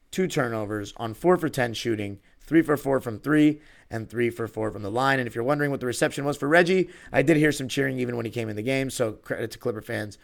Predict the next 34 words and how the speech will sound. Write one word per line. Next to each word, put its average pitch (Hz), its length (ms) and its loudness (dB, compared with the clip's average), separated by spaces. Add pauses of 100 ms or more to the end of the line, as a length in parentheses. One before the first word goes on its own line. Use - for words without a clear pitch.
(260)
for 110 100 -12
still 110 200 -2
doing 104 200 -2
that. 95 220 -4 (1400)
Starters 226 560 10
for 175 120 4
the 170 80 4
Nuggets. 175 920 6
Jamal 165 360 2
Murray 185 240 8
played 180 240 4
the 170 80 4
least. 180 680 0 (280)
I 117 60 2
already 147 160 8
mentioned 139 260 0
his 151 120 0
stat 131 220 2
line, 131 220 -2
twenty-three 139 440 -4
point 131 260 -4
six 135 240 -4
dimes 131 600 0 (460)
on 120 120 -4
ten 127 240 0
for 123 120 -2
eighteen 120 380 -2
shooting 120 500 -4
and 110 220 -8
two - 180 -10
for 110 140 -8
seven 117 340 -2
from 104 200 -10
deep. 139 340 0